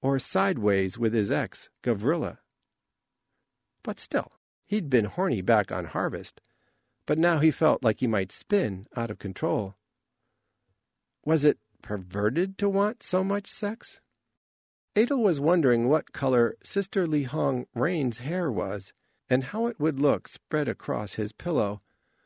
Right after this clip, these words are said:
when Kamila spoke through the closed door. "Send Adel out," she said, "but put some clothes on him first." Adel's head jerked up.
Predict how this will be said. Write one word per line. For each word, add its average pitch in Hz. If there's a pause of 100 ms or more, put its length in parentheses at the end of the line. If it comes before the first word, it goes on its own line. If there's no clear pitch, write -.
(400)
when 165
Kamila 123
spoke -
through 131
the 113
closed 98
door. 117 (1200)
"Send 180
Adel 143
out," 104 (380)
she -
said, 95 (1000)
"but 185
put 240
some 110
clothes 101
on 82
him 90
first." 90 (1600)
Adel's 101
head 107
jerked 95
up. 104